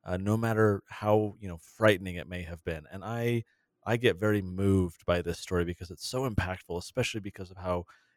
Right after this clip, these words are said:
young they were. And, you know, we haven't really on this podcast gotten too deep into the history of World War Two yet. And, uh, but there's an episode we'll be doing soon. And,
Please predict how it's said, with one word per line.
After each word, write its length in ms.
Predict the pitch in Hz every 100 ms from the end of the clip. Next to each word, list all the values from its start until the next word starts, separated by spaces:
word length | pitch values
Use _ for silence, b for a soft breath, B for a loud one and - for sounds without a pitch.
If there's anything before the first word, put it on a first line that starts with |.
| _
young 340 | 117 175 104 87
they 140 | 85
were. 320 | 80 76 67 -
And, 260 | 113 107 104 _ _ _
you 80 | 151
know, 100 | 135
we 140 | 143 165
haven't 300 | 202 233 151
really 440 | 135 117 110 107 -
on 160 | 107
this 160 | 131 139
podcast 720 | - 90 - 87 85 - -
gotten 280 | 104 87 95
too 240 | - 120 107
deep 300 | - 90 -
into 300 | - 90 -
the 80 | 90
history 540 | 101 98 - 87 85 -
of 360 | 85 85 82 - _ _ _ _
World 220 | 95 95 87
War 160 | 87
Two 240 | - 90 82
yet. 240 | 64 50 _ _
And, 460 | 98 95 95 90 92
uh, 220 | 90 87
but 100 | 127
there's 140 | 156
an 100 | 185
episode 380 | 180 170 - 135
we'll 80 | 120
be 100 | 120
doing 200 | 127 135
soon. 560 | - 104 98 98 104 98
And, 160 | 82